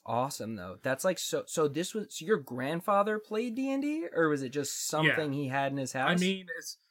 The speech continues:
Speaker 2: I mean, I, I assume he played. I never talked to him about it, 'cause I didn't discover it in the house until he died. So I assume it was either he played it or he knew people who did.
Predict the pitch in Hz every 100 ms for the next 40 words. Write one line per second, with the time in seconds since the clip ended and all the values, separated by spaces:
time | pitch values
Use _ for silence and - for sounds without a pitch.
0 | _ 156 175 160 185 - 214 190 - 262
1 | 220 190 - 185 175 143 131 135 165 151
2 | - 190 247 160 151 127 120 101 104 -
3 | _ _ - 131 117 131 139 135 127 -
4 | 151 139 139 135 143 139 127 139 143 139
5 | 127 - 127 123 139 135 135 - - -
6 | - 139 214 208 - 202 185 165 151 147
7 | 147 131 120 - 175 175 - 170 170 170
8 | - 143 131 127 131 165 165 165 156 156
9 | 143 156 147 147 147 147